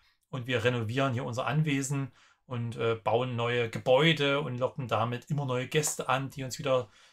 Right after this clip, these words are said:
Boni bringen müssen, aber auch die entsprechenden Angestellten haben. Also ein sehr interessantes Worker-Placement-Spiel. Ein bisschen schlecht zu lesen, also die Illustrationen sind sehr thematisch, aber nicht sehr gut lesbar. Aber ansonsten ein sehr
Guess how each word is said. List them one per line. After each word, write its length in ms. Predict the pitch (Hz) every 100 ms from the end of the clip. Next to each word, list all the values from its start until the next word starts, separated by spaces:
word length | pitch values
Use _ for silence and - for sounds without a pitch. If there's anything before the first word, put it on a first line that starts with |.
| _ -
Boni 340 | 175 185 160
bringen 380 | 156 - 151 143
müssen, 260 | 135 -
aber 160 | 139 156
auch 100 | 147
die 80 | 160
entsprechenden 440 | 151 - 123 160
Angestellten 760 | 156 185 170 - 127 123 139 104
haben. 400 | 117 139 175 - - _ _ -
Also 180 | 131 135
ein 40 |
sehr 140 | 135
interessantes 400 | 175 175 160 156
Worker-Placement-Spiel. 1080 | 165 156 151 165 170 160 - 160 151 156 156 - -
Ein 80 | 156
bisschen 280 | 180 233
schlecht 200 | 160 185
zu 120 | 180 165
lesen, 320 | 175 240 240
also 160 | 170
die 260 | 165 156 160
Illustrationen 600 | 160 170 165 156 175 185
sind 160 | 160 156
sehr 160 | 151
thematisch, 560 | 139 117 131 220 190 165
aber 340 | 156 143 139
nicht 300 | 135 151 156
sehr 160 | - 117
gut 180 | 180 -
lesbar. 440 | 143 196 - 131
Aber 120 | 139
ansonsten 560 | 127 113 135 156 147 139 - - - -
ein 100 | 131
sehr 260 | 120 120